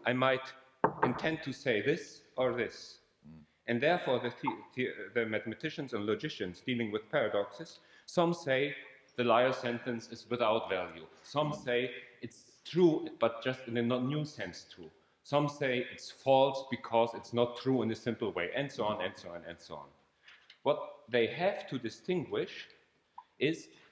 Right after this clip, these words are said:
Speaker 1: that there are two different ways in which the contexts of every equation are used. And I
Speaker 2: Mm.
Speaker 1: think you g-, give exactly this distinction when you have the difference between equations which are demonstrated and equations which are proved.
Speaker 2: Well, the, the,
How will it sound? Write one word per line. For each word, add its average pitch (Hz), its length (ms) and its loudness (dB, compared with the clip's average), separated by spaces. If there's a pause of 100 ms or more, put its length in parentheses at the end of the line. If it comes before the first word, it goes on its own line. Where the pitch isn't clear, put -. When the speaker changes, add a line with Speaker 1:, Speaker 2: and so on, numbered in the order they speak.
Speaker 1:
that 139 160 2
there 131 140 8
are 120 180 6
two 208 220 -2
different 147 560 0
ways 117 420 2
in 117 160 0
which - 320 -4
the 110 100 0
contexts - 840 -6
of - 120 -4 (100)
every 143 300 0
equation 135 600 -4
are 117 100 4
used. 98 420 -4 (280)
And 107 100 -10
I 113 60 0
Speaker 2:
Mm. - 80 -6
Speaker 1:
think 151 200 -4 (100)
you 123 100 -4 (180)
g-, 120 100 -18 (140)
give 143 180 0
exactly 117 520 -2
this 120 200 -6
distinction 135 720 -4 (400)
when 120 220 6
you 123 280 4
have 135 260 4
the 120 100 2
difference 139 520 0
between 123 540 0
equations 113 640 0
which 107 160 -4
are 104 80 -2
demonstrated 123 760 0 (180)
and 101 120 -4
equations 110 600 2
which 104 160 -2
are 101 80 4
proved. - 480 -2 (800)
Speaker 2:
Well, 147 140 8
the, 135 180 8
the, 135 340 6